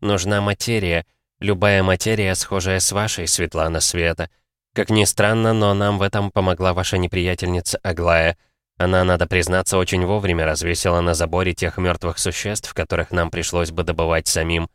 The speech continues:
Спасибо ей». Тут Светлана вспомнила, что надо бы и похвалиться по поводу Аглаи, но не стала этого делать. Потом. Она только повторила за голосом: «Спасибо ей». Любопытный рассказывал дальше.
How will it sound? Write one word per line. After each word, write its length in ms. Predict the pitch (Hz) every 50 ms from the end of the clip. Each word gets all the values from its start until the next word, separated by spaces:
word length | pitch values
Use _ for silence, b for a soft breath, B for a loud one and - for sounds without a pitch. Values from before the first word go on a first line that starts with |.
| _ _ _ _
Спасибо 600 | - - - - 92 - - - 107 107 90 85 80
ей». 300 | 78 80 80 80 78 - _ _ _ _ _ _ _ _ _ _ _ _ _ _ _ _
Тут 160 | - 131 127 -
Светлана 420 | - 117 - - 135 135 131 117
вспомнила, 500 | - - - 147 143 147 147 139 135 127
что 200 | - - - 117
надо 200 | 117 123 120 123
бы 140 | 110 123 117
и 40 | 110
похвалиться 560 | - 110 - 107 107 104 117 131 - - -
по 120 | - 131
поводу 380 | - - 107 101 98 87 95 90
Аглаи, 460 | 85 80 80 85 101 127 131 131 - b b b b b
но 160 | - 101 123
не 140 | 135 139 139
стала 340 | - - - 151 117 95 87
этого 280 | 85 82 - 90 87 87
делать. 400 | 87 92 85 73 65 - - - _ _ _
Потом. 420 | - 101 101 - 104 90 80 69 - _ _ _ _ _ _ -
Она 240 | 104 104 113 123 123
только 260 | - 143 135 - 135
повторила 520 | - 131 - - 139 127 117 104 95 92
за 140 | 85 95 95
голосом: 480 | 92 95 95 90 85 - - 85 80 - _ _ _ _ _ _ _ _
«Спасибо 520 | - - - - 120 113 - - 92 85 90
ей». 260 | 87 87 87 87 - _ _ _ _ _ _ _ _ _ _ _ _ -
Любопытный 640 | 95 95 107 117 131 127 - 165 156 - 160 151 139
рассказывал 560 | 127 117 - - 117 101 104 104 107 104 101
дальше. 400 | 98 98 80 - - - -